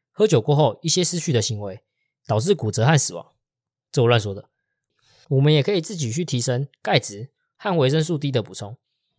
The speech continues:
一些有关于骨质疏松症日常生活保养，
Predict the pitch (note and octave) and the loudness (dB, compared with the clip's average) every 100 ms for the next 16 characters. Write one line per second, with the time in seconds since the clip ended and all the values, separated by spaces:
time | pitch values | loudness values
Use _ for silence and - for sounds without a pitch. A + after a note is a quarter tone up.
0 | _ _ _ _ _ A3 A3 B3 B2+ E3 | _ _ _ _ _ -6 0 2 4 4
1 | E3 D#3 A#2 A2+ A#2+ D3+ D#3+ D#3+ D#3 G#2+ | 0 0 -6 -10 -10 -6 -4 0 -2 -2
2 | - G3+ F3+ C3+ C3 D#3 A#2+ G2+ G2 F#2 | -8 -6 0 0 2 2 0 -2 -6 -10